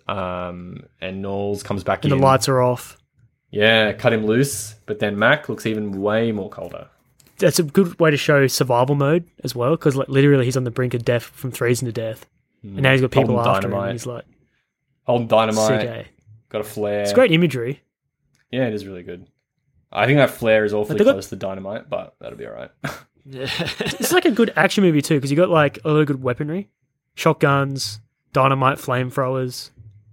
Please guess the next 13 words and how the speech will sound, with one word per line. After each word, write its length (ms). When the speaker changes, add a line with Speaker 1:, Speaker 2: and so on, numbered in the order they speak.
Speaker 2:
It's 100
a 40
Speaker 1:
Yeah. 160
Speaker 2:
massive 300
list. 360
And 120
you 80
got, 80
like, 160
tentacle 380
monsters 440
and 100
shit. 280